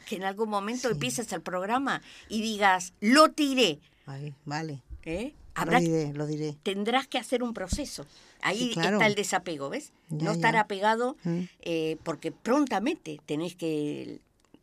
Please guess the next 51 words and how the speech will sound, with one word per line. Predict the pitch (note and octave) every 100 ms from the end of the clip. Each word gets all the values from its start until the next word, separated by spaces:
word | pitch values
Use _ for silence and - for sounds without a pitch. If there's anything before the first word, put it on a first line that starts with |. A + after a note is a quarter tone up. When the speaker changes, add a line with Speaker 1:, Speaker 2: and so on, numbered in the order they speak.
| _
Speaker 1:
estirarlo. | E3+ - _ - E3 C3+ G3+
Speaker 2:
No, | G#3
no, | A3+
claro, | G#3 A3 C4
si | - G3 E3+ D#3 D#3 D3
es | -
un | F#3
pijama | F3+ E3+ F3+ F3 F#3
que, | - F#3 D#3+ D3 - _ _ - - _ _ -
que, | C#3
a |
ver, | D#3 A#3
si | F#3+ D#3+
apenas | D3+ E3+ E3+ E3
encima | E3+ F3+ D#3+
me | D#3+
lo | D3+
pongo. | D3+ B3 G3+ E3
En | D#3+ D#3
invierno | E3 E3+ F#3 F#3
con | F#3
la | F3+
calefacción, | F3+ E3+ F3 - G#3+ A#3 C#4+ E4+ _ _ _ - -
Speaker 1:
Bueno, | A3 F#3+ -
Speaker 2:
es | -
que | F#3
Speaker 1:
eh, |
Speaker 2:
tampoco | E3 D3+ D#3+ E3
hace | D3+
falta, | D3 A#3+ D#4 D3+
pero | D3 D3
bueno, | E3+ F3+ C#3
para | -
Speaker 1:
pero | G#3+ G3
Speaker 2:
estar | G#3
por | F#3 E3
casa. | G3+ F#3 D#3 E3+ _ -
Speaker 1:
pero | G#3 G3 F#3+ F#3 F3+ G#3 - _ _
eso | G#3+ B3 D4
también | C4+ C4 B3+
es | A#3
muy | A#3
importante, | A3+ G#3 - A3 F3+ D#3+
porque | F3 F3 F#3+
eso | A3 A3+
que | G#3
dijiste, | F#3+ G#3+ F3+ -
"No | G#3 A3+
me | D4
lo | C4 -
pongo". | C#4 E3 C#3+